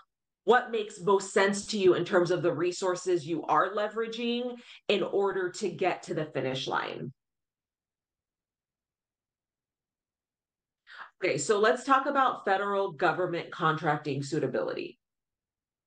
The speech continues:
Okay, I wanna make sure I'm respecting everybody's time. Okay, so, um, so again,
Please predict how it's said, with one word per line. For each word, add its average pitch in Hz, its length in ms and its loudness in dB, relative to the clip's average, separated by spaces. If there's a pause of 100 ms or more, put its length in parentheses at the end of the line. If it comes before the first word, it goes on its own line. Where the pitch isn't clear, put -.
(1600)
Okay, 147 140 -2
I 139 100 2
wanna 147 200 -2
make 175 180 0
sure 165 180 -6
I'm 147 100 -2
respecting 139 520 -2
everybody's 131 420 -2
time. 107 260 -4
Okay, - 360 0
so, 135 420 -2 (1040)
um, 196 340 0 (420)
so 208 680 2
again, 160 580 2